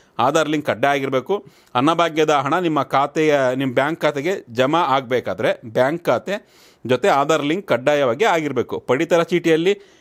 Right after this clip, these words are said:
ಮನೆಯ ಮುಖ್ಯಸ್ಥರ ಯಾರು ಅನ್ನೋದು ಕಾರ್ಡ್‌ನಲ್ಲಿ ನಮೂದಾಗಿರುತ್ತೆ. ಆ ಮನೆಯ ಮುಖ್ಯಸ್ಥರು ಸಹಜವಾಗಿಯೇ ಸಾಮಾನ್ಯವಾಗಿ ಮಹಿಳೆಯರೇ ಜಾಸ್ತಿ ಇರ್ತಾರೆ. ಹಾಗಾಗಿ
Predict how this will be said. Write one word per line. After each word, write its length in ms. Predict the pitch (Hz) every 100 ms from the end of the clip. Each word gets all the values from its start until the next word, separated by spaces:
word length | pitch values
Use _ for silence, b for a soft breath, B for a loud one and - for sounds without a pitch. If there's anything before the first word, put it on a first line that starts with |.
| b
ಮನೆಯ 320 | 131 135 180 175
ಮುಖ್ಯಸ್ಥರ 560 | 160 156 208 202 190 175 156 139
ಯಾರು 360 | 120 139 170 185
ಅನ್ನೋದು 360 | 156 143 160 190
ಕಾರ್ಡ್‌ನಲ್ಲಿ 440 | - 139 156 156
ನಮೂದಾಗಿರುತ್ತೆ. 580 | 143 165 156 143 131 190
ಆ 340 | - 135 123
ಮನೆಯ 260 | 120 135 175
ಮುಖ್ಯಸ್ಥರು 720 | 156 143 185 180 175 180 196
ಸಹಜವಾಗಿಯೇ 640 | 160 147 175 190 180 185
ಸಾಮಾನ್ಯವಾಗಿ 520 | 170 160 170 175 170
ಮಹಿಳೆಯರೇ 400 | 147 135 165 190
ಜಾಸ್ತಿ 300 | 180 143 143
ಇರ್ತಾರೆ. 260 | 160 135 143
ಹಾಗಾಗಿ 460 | 151 147 151 147